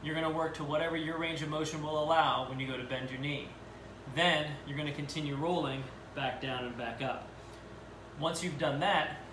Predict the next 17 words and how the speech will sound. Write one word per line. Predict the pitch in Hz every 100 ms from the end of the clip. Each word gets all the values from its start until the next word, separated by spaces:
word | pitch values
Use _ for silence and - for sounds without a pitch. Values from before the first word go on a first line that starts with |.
| - - -
we're | 147
then | 185
gonna | 185 156
switch | 143 - 240 - - - - - - -
and | 156 165
move | 196 180
from | - 143 147
mid-thigh | 180 - - 147 131 135 135 - - - -
all | 147 -
the | 180
way | 180 180
up | 175 - - - - - - - - -
to | 160
about | 143 151 156
your | 160
hip | 143 170 151
bone, | 135